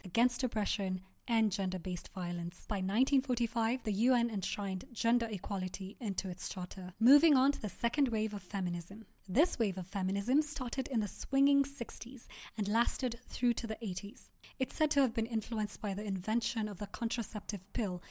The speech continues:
as well as the civil rights movement in America. The contraceptive pill gave women the choice to have children when they wanted and also gave them more sexual freedom. Some of the most prominent figures of this era were the likes of Gloria Steinem, who called out double standards in society on the treatment of men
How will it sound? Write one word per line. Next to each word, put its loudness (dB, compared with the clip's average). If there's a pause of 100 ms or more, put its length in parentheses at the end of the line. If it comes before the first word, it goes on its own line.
as 0
well 4
as 2
the -8
civil -2
rights -4
movement -4
in -4
America. -6
The -6
contraceptive -2
pill 2
gave -4
women 2
the -2
choice -2 (100)
to -6
have -4
children -2
when 4
they 2
wanted -2 (180)
and -2
also 2
gave -2
them -2
more -4
sexual -8
freedom. -6 (240)
Some 6
of 2
the 2
most 2
prominent 2
figures -4
of -10
this 0
era -6 (120)
were -2
the 0
likes -2
of -8
Gloria 2
Steinem, 0 (240)
who -2
called -2
out -2
double -4
standards -4
in -6
society -4
on 0
the -4
treatment -2
of -6
men -2